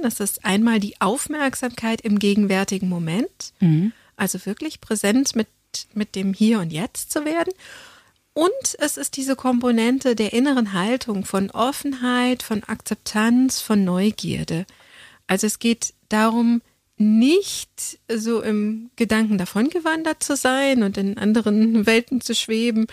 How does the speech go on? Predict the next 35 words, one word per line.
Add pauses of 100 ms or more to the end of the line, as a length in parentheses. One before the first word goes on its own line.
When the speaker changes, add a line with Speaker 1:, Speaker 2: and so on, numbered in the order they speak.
(360)
Speaker 1:
Und
es
geht
auch
nicht
darum,
unsere
Erfahrung
vorschnell
zu
verurteilen
oder
einzuteilen
Speaker 2:
Mhm.
Speaker 1:
oder
in
den
Widerstand
zu
gehen, (420)
sondern
erstmal
offen
zu
bleiben,
vor
allem
mit
den
Erfahrungen
im
Innen, (540)
ähm,
und
dann